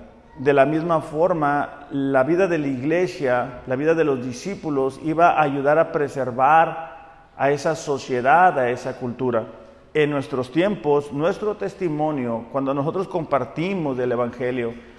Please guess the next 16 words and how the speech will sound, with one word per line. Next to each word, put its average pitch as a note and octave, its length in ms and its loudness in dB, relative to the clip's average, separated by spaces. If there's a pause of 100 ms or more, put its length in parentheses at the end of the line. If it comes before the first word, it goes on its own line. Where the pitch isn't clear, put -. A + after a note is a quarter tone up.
(120)
a C3+ 120 0
las C#3 160 -2
personas E3+ 440 -6
que E3 120 -6
nos C#3+ 160 -6
rodean, D3 480 -2
ayudamos C#3+ 560 0
a C#3 160 0
preservar C3 680 2
para B2+ 240 -2
que B2 120 -6
las A2+ 280 -6
almas D3+ 380 -2
no B2 140 -6
se B2+ 100 -6
pierdan. B2 460 0